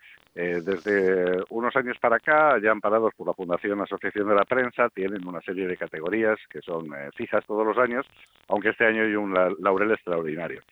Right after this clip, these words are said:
Empezando por este último, el extraordinario se le ha concedido a la Fundación Caja Murcia. Se cumplen veinte años desde que pusiera en marcha el Centro Cultural Las Claras,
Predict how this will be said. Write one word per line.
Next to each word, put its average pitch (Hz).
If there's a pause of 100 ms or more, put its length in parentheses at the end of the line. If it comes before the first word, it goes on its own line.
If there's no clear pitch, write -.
(360)
Empezando 123
por 139
este 135
último, 143
el 120
extraordinario 110
se -
le 113
ha -
concedido 117
a 117
la 107
Fundación 101
Caja 104
Murcia. 123
Se 98
cumplen 113
veinte 113
años 110
desde 85
que 95
pusiera 104
en 98
marcha 101 (380)
el 110
Centro 110
Cultural 95
Las 90
Claras, 135